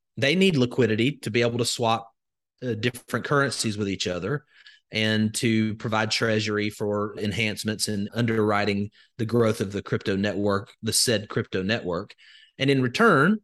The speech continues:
instead of Wells Fargo, Bank of America, J P Morgan Chase keeping all of the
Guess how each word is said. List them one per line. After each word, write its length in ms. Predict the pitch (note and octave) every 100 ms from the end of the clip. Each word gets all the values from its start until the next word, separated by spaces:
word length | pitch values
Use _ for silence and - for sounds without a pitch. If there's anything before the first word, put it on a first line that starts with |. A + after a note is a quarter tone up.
| _ _ _ _ _ _ _ _ _ _ _ _
instead 320 | C3+ C#3 F3
of 100 | F#3
Wells 340 | D3 D3+ E3 D#3
Fargo, 480 | D#3 D3 C#3+ C#3+ C#3+
Bank 260 | C#3 C#3+
of 60 | C#3
America, 400 | C3+ C3+ C3 C3+
J 260 | A#2 B2+ C3
P 140 | C3+
Morgan 300 | A#2+ A#2+ A#2
Chase 400 | - C#3+ D3 B2+
keeping 520 | - - C#3 C3 C3
all 220 | A#2 A#2 A2+
of 120 | G2+
the 320 | G2+ F#2 G2+